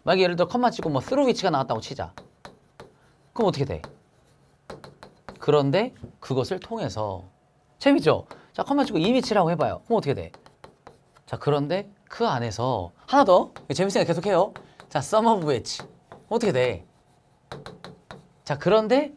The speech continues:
그것 중 일부는." 끝. 알겠죠? 예. 그러면 너가 그 돈을 은행에다가 일 년 동안 보관을 하게 된다면,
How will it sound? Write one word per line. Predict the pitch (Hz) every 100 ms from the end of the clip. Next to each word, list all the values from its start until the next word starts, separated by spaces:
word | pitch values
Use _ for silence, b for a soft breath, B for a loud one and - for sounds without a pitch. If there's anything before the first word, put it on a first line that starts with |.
| _
그것 | - 156 180
중 | 180 202 226 -
일부는." | 214 175 117 123 107 78 - _ - _ _
끝. | - 247 - _ _ _ _ _ _ _ _ _
알겠죠? | 131 143 135 127 139 139 -
예. | 107 107 85 - B B
그러면 | - 180 156 156 B B
너가 | 156 196 226 214
그 | 190 185
돈을 | 170 185
은행에다가 | 139 160 185 160 160 160
일 | 226
년 | 220 180
동안 | 175 190
보관을 | - 139 170 165
하게 | 180 208
된다면, | 170 160 143 147 143 131 120 120 214